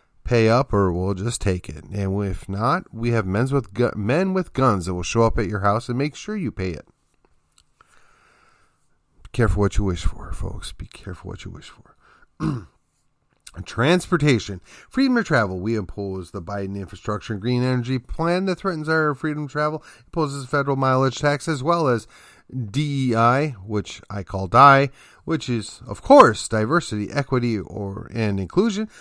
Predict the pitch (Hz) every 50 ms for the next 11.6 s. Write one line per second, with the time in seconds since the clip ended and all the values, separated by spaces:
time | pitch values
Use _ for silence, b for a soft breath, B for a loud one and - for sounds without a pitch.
0 | B B B B 262 269 254 285 277 247 254 254 240 220 190 - - 202 190 165
1 | - - 165 135 143 147 139 - - 139 120 - - 127 120 127 - - 156 139
2 | 135 127 117 107 - 127 120 113 - 127 117 107 - b b b b b b b
3 | b b b _ - 160 160 156 - - - 175 170 170 156 156 156 139 131 123
4 | 131 151 175 170 156 - 175 196 185 175 151 - - - 180 180 170 156 139 123
5 | 139 139 135 - 131 127 120 - - 131 123 120 123 131 135 139 160 165 160 175
6 | 175 165 - 214 208 196 - - 190 175 170 151 - 175 156 - - 185 180 170
7 | - _ - 139 - 170 160 151 151 160 156 147 143 147 156 165 170 160 147 151
8 | 160 156 147 156 143 139 160 160 156 147 156 160 160 165 196 196 B B B B
9 | B B - 220 254 269 262 220 269 269 269 262 233 208 185 147 117 110 117 113
10 | 113 127 123 113 107 104 - b b b b b b 151 - 196 214 202 196 196
11 | 190 208 208 196 139 117 104 101 101 104 110 107